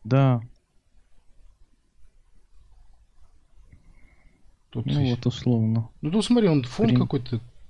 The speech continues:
Speaker 2: требует. Ладно, попробуем вот так вот.
Speaker 1: Вот, смотри.
Speaker 2: Не, че-то не
Speaker 1: Не,
Speaker 2: то.
Speaker 1: это, это ужас какой-то.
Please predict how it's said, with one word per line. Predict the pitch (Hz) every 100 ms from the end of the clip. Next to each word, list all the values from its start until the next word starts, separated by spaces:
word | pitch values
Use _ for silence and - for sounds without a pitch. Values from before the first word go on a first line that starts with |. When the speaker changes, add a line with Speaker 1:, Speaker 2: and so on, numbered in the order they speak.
| -
Speaker 2:
требует. | 123 117 104 98 - - - - _ - - - - - - - - - -
Ладно, | 123 117 101
попробуем | 110 107 113 107 107 104
вот | 110
так | 98 -
вот. | - - - - - - 156 143 - - - - -
Speaker 1:
Вот, | 117 117 151 139
смотри. | - 123 123 117 120 117 - -
Speaker 2:
Не, | 117 101
че-то | - 107 117
не | 113
Speaker 1:
Не, | 127 110
Speaker 2:
то. |
Speaker 1:
это, | 113 127
это | 127 135
ужас | 135 110 110
какой-то. | - 107 - 110 - -